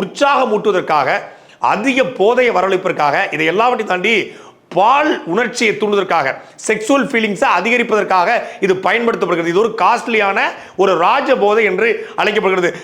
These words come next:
கொகைன், அபின், கஞ்சா, இப்படி பல்வேறு வடிவங்கள் இருக்கு. இது எல்லாத்தையும் விட அதிகமான உச்சபட்ச போதையாக இந்த மெத் பயன்பாடு இருக்கிறது. இந்த மெத் பயன்பாட்டுக்கு வந்தவங்க ஒரு முறை எடுத்துட்டாங்கன்னா தொடர்ச்சியாக ஒரு ஐந்து நாட்கள் வரைக்கும் வந்து அவங்க பாலியல்,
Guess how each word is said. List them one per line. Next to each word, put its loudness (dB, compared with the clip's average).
கொகைன், 0
அபின், 0
கஞ்சா, 0
இப்படி -2
பல்வேறு 2
வடிவங்கள் 0
இருக்கு. -2
இது 2
எல்லாத்தையும் 2
விட 2
அதிகமான 0
உச்சபட்ச 0
போதையாக 0
இந்த 0
மெத் -2
பயன்பாடு 0
இருக்கிறது. -4
இந்த -2
மெத் -2
பயன்பாட்டுக்கு 0
வந்தவங்க 0
ஒரு 2
முறை 2
எடுத்துட்டாங்கன்னா 0
தொடர்ச்சியாக 0
ஒரு 2
ஐந்து 0
நாட்கள் 0
வரைக்கும் 0
வந்து -4
அவங்க -2
பாலியல், 0